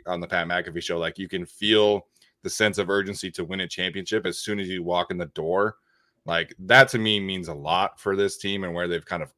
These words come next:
come from and what Brandon Staley and Justin Herbert and, and every-, everybody else, of course, but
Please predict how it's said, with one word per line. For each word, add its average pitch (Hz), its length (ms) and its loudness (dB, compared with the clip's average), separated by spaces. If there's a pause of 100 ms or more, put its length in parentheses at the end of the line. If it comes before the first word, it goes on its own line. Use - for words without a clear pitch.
come 92 280 -4
from 98 400 0
and 82 360 -6
what 85 200 -4
Brandon 87 240 -4
Staley 85 340 -4
and 82 120 -8
Justin 82 340 -8
Herbert 90 320 -2
and, 80 200 -12
and 82 120 -8
every-, 92 380 -4
everybody 95 340 -2
else, 87 200 -2
of - 80 -20
course, 82 320 -4
but 78 180 -8